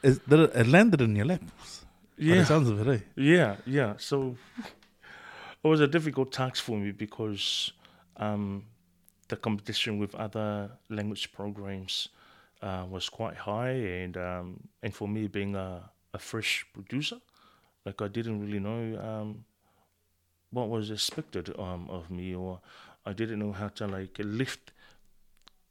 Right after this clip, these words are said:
Speaker 2: P M N Samoa, you know, to be, uh, the best. 'Cause for me, when I do things, I, I just wanna give my best, and I want, um, I want to do my best, you know. And, um,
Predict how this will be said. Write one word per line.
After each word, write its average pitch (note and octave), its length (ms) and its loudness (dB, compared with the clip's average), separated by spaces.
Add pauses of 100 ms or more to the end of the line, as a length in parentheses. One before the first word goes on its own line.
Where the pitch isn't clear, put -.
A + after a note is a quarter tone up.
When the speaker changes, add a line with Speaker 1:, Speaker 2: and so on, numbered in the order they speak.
(100)
Speaker 2:
P B2+ 120 -2
M A2+ 100 0
N G#2+ 80 2
Samoa, G#2 580 0
you F#2 120 -4
know, F#2+ 100 -2
to F#2 180 -6
be, G2 460 -2 (540)
uh, F2+ 260 -10
the G#2 80 -8
best. - 440 -2 (1300)
'Cause A#2+ 300 -2 (100)
for - 160 -6
me, D3 240 2
when A2 140 2
I G#2 60 4
do B2 140 0
things, B2+ 320 -2
I, G#2+ 140 -2
I A2 80 -2
just - 240 -6
wanna G2 340 -2 (380)
give C3 160 2
my C#3+ 120 2
best, B2 440 -4
and F#2 100 -10
I F#2+ 40 -6
want, G2+ 300 -6 (520)
um, F#2+ 340 -6
I G2+ 80 -4
want F#2+ 220 -4
to G2+ 80 -4
do G2+ 120 -2
my F#2+ 200 -4
best, - 340 -6
you G#2 80 -2
know. G2+ 220 -6
And, G2 280 -6
um, F#2+ 260 -8